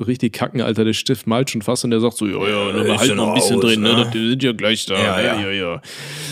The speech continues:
Speaker 2: Ja,
Speaker 1: Also
Speaker 2: Schmutz,
Speaker 1: das ist schon ein
Speaker 2: das
Speaker 1: bisschen
Speaker 2: ist
Speaker 1: komisch.
Speaker 2: Schmutz.
Speaker 1: Also an, d-, da wär ich dann wahrscheinlich, ich meine, so Real und so weiter, die haben doch meistens Kundentoiletten,
Speaker 2: Ja,
Speaker 1: ne?
Speaker 2: ja, schon.
Speaker 1: Also dann wär ich da halt stabil hin und hätte da ein Otto reingesetzt, also,
Speaker 2: Ja.
Speaker 1: ne, bevor ich mich da einkacke.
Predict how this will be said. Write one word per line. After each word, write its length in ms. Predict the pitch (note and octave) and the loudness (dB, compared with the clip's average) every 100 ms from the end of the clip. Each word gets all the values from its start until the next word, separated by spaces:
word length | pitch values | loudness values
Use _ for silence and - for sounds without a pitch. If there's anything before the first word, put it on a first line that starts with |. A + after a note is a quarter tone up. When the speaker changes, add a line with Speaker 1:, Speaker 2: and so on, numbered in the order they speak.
| A#2 | 2
Speaker 2:
Ja, 100 | G#2+ | 4
Speaker 1:
Also 120 | G#2+ | 4
Speaker 2:
Schmutz, 200 | G#2 G#2+ | 4 4
Speaker 1:
das 80 | G#2 | 4
ist 60 | G#2 | 2
schon 140 | G2+ | 2
ein 20 | G#2+ | 2
Speaker 2:
das 120 | A#2 | 2
Speaker 1:
bisschen 80 | G#2+ | 2
Speaker 2:
ist 40 | - | 2
Speaker 1:
komisch. 240 | G#2+ G2+ | 2 2
Speaker 2:
Schmutz. 200 | - F2 | -2 -4
Speaker 1:
Also 180 | A#2+ A#2+ | -2 0
an, 180 | A#2 C3 - - - - _ _ _ | 2 0 -6 -20 -20 -20 _ _ _
d-, 60 | - | -10
da 300 | - C#3 G#2 | -10 -6 0
wär 120 | G2+ D#2 | 0 -2
ich 100 | - | -2
dann 140 | B2+ | 0
wahrscheinlich, 300 | A2+ B2 A2+ | 2 2 2
ich 40 | A2 | 2
meine, 260 | A2+ A#2 | 2 2
so 340 | A2 A2 A2 A#2 | 2 2 2 0
Real 420 | A2 G2 F#2+ B2+ | 0 0 2 2
und 100 | B2+ | 2
so 100 | G#2 | 0
weiter, 200 | A2+ A#2 | 0 2
die 100 | G#2+ | 2
haben 100 | A2+ | 2
doch 80 | A2+ | 2
meistens 340 | A#2 A2+ A2 | 2 0 -4
Kundentoiletten, 580 | - C#3 D3+ G#2 A#2+ G#2+ G#2 | -2 -2 0 0 4 4 4
Speaker 2:
Ja, 120 | G2+ | 4
Speaker 1:
ne? 100 | D#3 | 2
Speaker 2:
ja, 160 | A#2 - - _ _ - | 0 -2 -10 _ _ -12
schon. 220 | - A2 | -4 0
Speaker 1:
Also 220 | G2+ G#2 G2 | 0 -2 -4
dann 160 | - F#2 | -8 -2
wär 80 | G2+ | 0
ich 180 | G2 - | -2 -2
da 200 | - C3+ | 0 2
halt 140 | G#2+ | 2
stabil 300 | - G2 G2+ | 0 -2 0
hin 160 | G2 G#2+ | 0 0
und 160 | G2+ G#2+ | -2 -2
hätte 220 | G#2+ G2+ | -2 0
da 140 | G#2 | 0
ein 100 | B2+ | 0
Otto 260 | - G#2+ A2 | -2 -2 -2
reingesetzt, 580 | G2+ G#2 G2+ G2+ - - | 0 -2 -2 -6 -8 -8
also, 320 | G#2+ F#2+ F#2 | -8 -6 -2
Speaker 2:
Ja. 160 | B2+ C3 - _ _ | 0 0 -4 _ _
Speaker 1:
ne, 140 | G#2 A2+ | -4 -4
bevor 240 | G#2 A#2 | 0 -2
ich 80 | G#2+ | 0
mich 100 | G#2+ | -2
da 100 | G#2 | 0
einkacke. 460 | G#2 A#2 C3+ - | 0 0 -2 -2